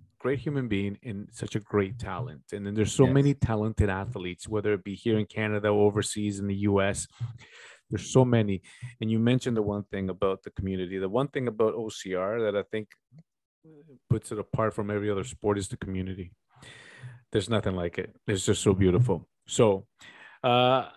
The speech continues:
Speaker 1: now, I just lost my train of thought here. <laughs>
Speaker 2: That's fine. You can
Speaker 1: I'm
Speaker 2: edit
Speaker 1: so
Speaker 2: it out.
Speaker 1: sorry. <laughs> Um, listen, so do you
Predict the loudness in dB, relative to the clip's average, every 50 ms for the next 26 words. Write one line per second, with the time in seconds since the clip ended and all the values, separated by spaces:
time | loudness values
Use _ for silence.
0 | -20 -20 _ _ _ _ _ _ _ _ _ _ -2 2 4 4 4 4 2 0
1 | -4 _ _ _ _ _ _ _ _ _ _ _ _ _ _ _ _ _ _ _
2 | _ _ _ _ _ _ _ _ _ _ _ _ _ _ _ _ _ _ _ _
3 | _ _ _ _ _ _ _ _ _ _ _ _ -12 -12 -12 -12 -12 -14 -14 -12
4 | -6 -4 -4 -4 -4 -8 -10 -10 -10 -8 -8 -8 -6 -6 -6 -6 -6 -6 -6 -6
5 | -6 -6 -6 -2 -2 0 0 0 -2 -4 -6 -8 -8 -8 -8 -8 -6 -4 -2 0
6 | 0 0 0 0 0 2 2 4 4 6 6 6 6 6 6 8 6 6 4 2
7 | -2 -2 -2 -2 -2 _ -4 -4 -2 -4 -2 -2 2 6 6 6 6 4 2 -2
8 | -4 -6 -8 -10 -2 2 6 8 10 10 8 6 4 0 -4 -10 _ _ _ -2
9 | 0 0 0 -2 -4 -4 2 4 4 4 4 0 -6 -20 -20 -20 -20 -20 -20 -20
10 | -20 _ _ _ _ _ _ _ _ _ -20 -2 2 2 4 4 4 2 2 4
11 | 2 2 0 -4 -8